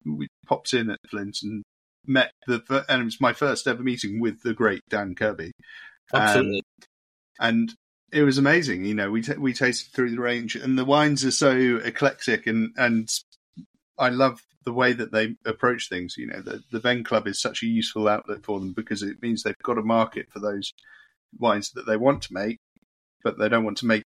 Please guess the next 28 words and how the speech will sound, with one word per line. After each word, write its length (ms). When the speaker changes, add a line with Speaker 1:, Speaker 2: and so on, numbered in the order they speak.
Speaker 1:
they 140
can't 400
necessarily 480
make 240
in 100
the 60
volume 440
that 200
would 400
be 180
deemed 460
commercial 560
usually. 420
So 200
I, 100
I'm 340
so, 400
yeah, 260
I'm 140
Speaker 2:
It, 100
Speaker 1:
so 100
Speaker 2:
it 100
Speaker 1:
chuffed 260
that 180
they're 220
doing 200
well 220
still. 300